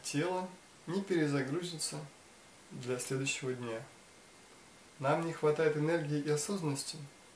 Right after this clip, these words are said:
Ну да. Ну, можно так назвать, что это, а, детьми. Но ведь, э, даже это естественно, вот такая аналогия.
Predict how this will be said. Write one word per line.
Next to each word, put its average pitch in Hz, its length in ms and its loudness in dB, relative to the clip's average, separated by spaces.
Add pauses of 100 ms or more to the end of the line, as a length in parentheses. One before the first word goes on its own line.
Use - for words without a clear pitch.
(180)
Ну 175 180 -2
да. 175 280 2 (800)
Ну, 156 80 0
можно 202 300 -2
так 151 200 2
назвать, 127 340 4
что - 240 2
это, 120 340 -4 (140)
а, 120 300 -4 (1120)
детьми. 127 600 -2 (580)
Но 160 200 2
ведь, 170 240 0
э, - 160 -14 (1800)
даже 160 400 0
это 156 160 -2
естественно, 123 640 -4
вот 117 180 -8 (160)
такая 123 300 -4
аналогия. 143 540 0